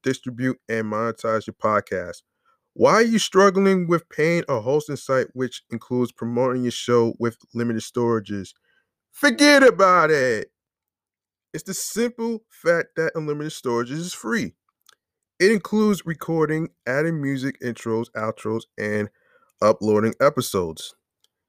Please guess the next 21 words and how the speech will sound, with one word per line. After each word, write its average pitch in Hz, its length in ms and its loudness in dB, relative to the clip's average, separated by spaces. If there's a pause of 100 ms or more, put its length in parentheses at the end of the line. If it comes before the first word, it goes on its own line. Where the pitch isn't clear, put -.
(580)
Plus, 170 320 4
you 165 60 -4
get 151 240 2
paid 151 540 2 (480)
some 147 280 -4
money 127 280 2
to 127 120 -12
put 123 200 -4
in 127 140 -2
your 131 100 -4
pocket 117 520 -4
through 113 340 -4
sponsorships 117 720 -4
with 101 140 -8
no 113 300 0
minimum 117 560 -4
listenership. 127 680 -2 (920)
That's 202 200 4
fantastic 208 640 2 (100)
and 190 300 0
magnificent, 180 720 -4